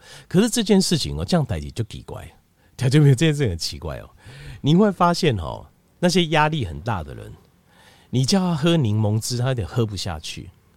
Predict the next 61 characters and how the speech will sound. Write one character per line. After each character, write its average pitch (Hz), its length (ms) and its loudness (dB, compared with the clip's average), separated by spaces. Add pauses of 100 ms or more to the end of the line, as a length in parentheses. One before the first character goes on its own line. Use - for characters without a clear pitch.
(360)
我 101 100 -4
不 135 80 4
知 180 60 6
道 180 80 6
为 165 120 4
什 - 160 -2
么， - 180 -16 (540)
<laughs> - 680 -8
这 240 100 -4
个 165 100 0
很 78 100 -4
奇 71 100 -14
怪。 78 160 -10 (320)
我 131 120 2
们 202 160 6
知 226 100 0
道 180 180 4 (160)
柠 127 280 0
檬 160 160 0
汁 131 160 -4 (100)
对 139 180 -2
这， 113 340 -4 (120)
啊， 64 380 -12
这， 82 500 -6 (520)
呃， - 340 -12 (140)
对 131 180 4
这 123 120 -4
个 98 280 -2
压 117 200 -2
力 117 80 -2
有 65 100 -6
帮 78 240 -8
助。 60 240 -12 (400)
那 208 100 2
像 202 220 2
我 104 80 0
们 101 140 -2
这 127 100 -4
种 110 100 -2
喜 87 140 -8
欢， 90 220 -6 (160)
呃， 73 180 -10
就 107 140 -8
是 98 200 -6 (520)
新， 113 260 -6
进 123 160 0
入 101 180 2
运 117 140 0
动， 85 160 -2
我 85 120 -6
会 120 80 -2
特 175 260 -2
意 113 180 -4
追 95 180 -4
求 67 240 -10
就 65 200 -14
是 - 160 -16
要 113 120 -6
放 110 240 -6
轻 87 220 -6
松， 73 260 -10